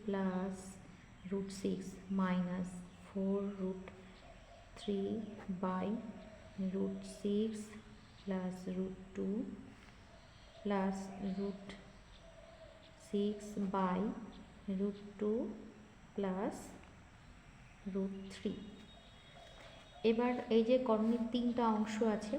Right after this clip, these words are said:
প্রত্যেকটার হরে কিন্তু করণী আছে, তাহলে করণী নিরসন করতে হবে, করণী নিরসক উৎপাদক দিয়ে। ওপরে যা আছে তাই লিখলাম, নিচে আমি প্রথমে রুট সিক্স বড় সংখ্যাটাকে লিখছি, রুট সিক্স প্লাস রুট থ্রি, তাহলে লব হরকে গুণ করব রুট সিক্স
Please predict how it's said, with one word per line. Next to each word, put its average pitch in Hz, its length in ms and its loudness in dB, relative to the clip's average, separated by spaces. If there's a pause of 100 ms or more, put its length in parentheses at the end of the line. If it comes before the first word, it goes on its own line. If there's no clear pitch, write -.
প্রত্যেকটার 240 680 4
হরে 208 260 8
কিন্তু 233 320 2 (120)
করণী 202 340 6 (100)
আছে, 208 140 0 (100)
তাহলে 208 220 4 (140)
করণী 202 360 4
নিরসন 214 420 4 (140)
করতে 202 260 2
হবে, 185 260 2 (500)
করণী 214 380 6
নিরসক 214 320 2 (140)
উৎপাদক 190 420 2 (100)
দিয়ে। 190 160 0 (180)
ওপরে 233 240 8 (100)
যা 220 80 8 (100)
আছে 214 140 0 (100)
তাই 202 220 4
লিখলাম, 196 320 2 (500)
নিচে 226 300 8
আমি 240 200 6
প্রথমে 226 300 6
রুট 214 300 4
সিক্স 214 180 0 (160)
বড় 202 160 6 (160)
সংখ্যাটাকে 214 580 4
লিখছি, - 280 -6 (460)
রুট 208 160 0 (120)
সিক্স 226 220 0 (100)
প্লাস 202 240 2 (120)
রুট 190 160 0 (120)
থ্রি, 226 140 -2 (400)
তাহলে 202 220 2 (100)
লব 208 200 6
হরকে 220 320 6
গুণ 208 260 4
করব 202 160 2 (140)
রুট 196 180 -2 (120)
সিক্স 247 240 -2